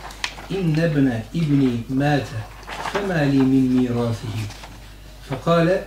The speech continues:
لك السدس. فلما ولى دعاه فقال: لك سدس آخر. فلما ولى دعاه فقال: إن السدس الآخر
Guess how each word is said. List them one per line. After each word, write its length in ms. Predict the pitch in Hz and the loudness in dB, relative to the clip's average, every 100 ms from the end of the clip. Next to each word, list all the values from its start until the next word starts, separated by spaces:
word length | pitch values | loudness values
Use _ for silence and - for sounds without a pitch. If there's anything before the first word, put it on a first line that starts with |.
| 139 | -2
لك 140 | 170 170 185 | 0 0 -4
السدس. 420 | - 165 127 113 - - - - - - - | -2 0 2 0 -6 -14 -18 -20 -20 -14 -4
فلما 460 | 139 175 165 143 127 120 | 0 2 2 2 2 2
ولى 360 | 151 156 131 120 117 - - - 135 | 2 2 2 0 -6 -12 -18 -10 -2
دعاه 460 | 127 147 165 160 190 196 - - - - - - - | 0 2 2 2 2 -2 -8 -18 -20 -20 -20 -10 -6
فقال: 400 | 131 175 185 185 190 143 135 | -2 4 4 4 2 0 0
لك 200 | 165 170 165 123 - - - 175 | 0 0 -2 -2 -4 -14 -10 -4
سدس 340 | 180 147 - 180 180 143 139 | 0 0 0 -4 -2 0 0
آخر. 240 | 113 110 - - - - - - - | -2 -10 -12 -16 -20 -20 -20 -18 -4
فلما 460 | 147 165 165 147 131 120 | 0 2 4 4 2 0
ولى 380 | 127 175 160 165 214 - - - - - 113 | 0 2 2 0 -2 -8 -18 -20 -18 -8 -4
دعاه 480 | 117 - 165 185 196 208 - - - - - - 143 | -2 2 2 2 0 -2 -4 -16 -20 -20 -20 -10 -6
فقال: 400 | 131 180 190 190 208 - 196 | 0 4 4 4 0 -6 -6
إن 140 | 208 175 151 | -2 0 0
السدس 520 | - - 190 165 - | -2 -2 2 2 2
الآخر 720 | 139 120 113 165 185 - 165 | 0 0 -2 0 0 0 0